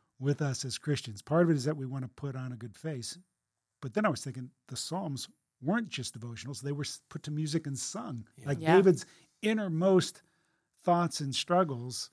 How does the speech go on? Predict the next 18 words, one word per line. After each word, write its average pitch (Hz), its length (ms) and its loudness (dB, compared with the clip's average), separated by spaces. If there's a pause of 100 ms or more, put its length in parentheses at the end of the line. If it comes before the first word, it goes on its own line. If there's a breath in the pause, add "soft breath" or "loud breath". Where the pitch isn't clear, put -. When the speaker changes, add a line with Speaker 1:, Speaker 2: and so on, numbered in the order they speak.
(120)
Speaker 2:
Yeah, 147 220 8
they 143 100 8
were 151 140 12
born 156 640 10 (140)
out 156 260 12
of 127 180 8
his 110 180 0
personal 147 520 6
Speaker 1:
Right, 110 60 4
right. 104 60 4
Speaker 2:
experience, 107 600 0
but 104 160 -6
they 110 80 2
were 107 180 0
written 110 460 -2
down 104 560 2
for 101 560 -6
public 110 640 -2